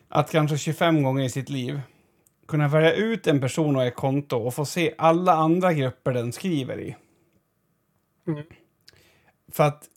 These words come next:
Speaker 1: alltså, jag tror typ att, jag tror typ att, kan det finnas ett sånt, du vet, som i, så här, ryssbotar som försöker sprida propaganda.
Speaker 2: Mm.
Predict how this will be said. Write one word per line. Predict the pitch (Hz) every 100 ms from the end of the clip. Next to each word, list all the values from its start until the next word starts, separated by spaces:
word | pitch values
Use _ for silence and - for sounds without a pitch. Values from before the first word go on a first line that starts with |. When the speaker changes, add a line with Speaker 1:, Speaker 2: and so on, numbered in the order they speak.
| -
Speaker 1:
alltså, | 143 151
jag | 165 175
tror | - 190
typ | 170 147 127
att, | 127 - - - _ _ _ _ _ _ _
jag | 156 165
tror | 196
typ | 185 160 160 - -
att, | - 147 - - -
kan | 165
det | 165
finnas | 165 185 185
ett | 175 156
sånt, | 185 170 165 - - _
du | - 160
vet, | 170 165
som | 147 139
i, | 135 - - -
så | 127
här, | 139
ryssbotar | 139 160 - - 170 196 170 - 127
som | 110 123
försöker | 113 127 117 120
sprida | - 139 131 135
propaganda. | 123 120 123 127 151 - - - _ _ _ _ _ _ _ 180
Speaker 2:
Mm. | 160 190